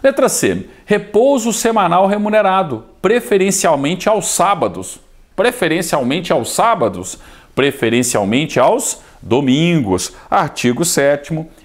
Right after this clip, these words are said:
inciso quinze, tá? Repouso semanal remunerado, preferencialmente aos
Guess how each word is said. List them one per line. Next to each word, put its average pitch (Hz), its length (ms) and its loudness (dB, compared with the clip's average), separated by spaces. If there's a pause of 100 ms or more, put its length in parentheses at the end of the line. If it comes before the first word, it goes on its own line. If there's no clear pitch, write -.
inciso 196 580 0
quinze, 180 720 2
tá? 156 380 0 (340)
Repouso 120 600 2
semanal 113 520 0
remunerado, 180 880 0 (200)
preferencialmente 113 1040 0
aos 175 380 0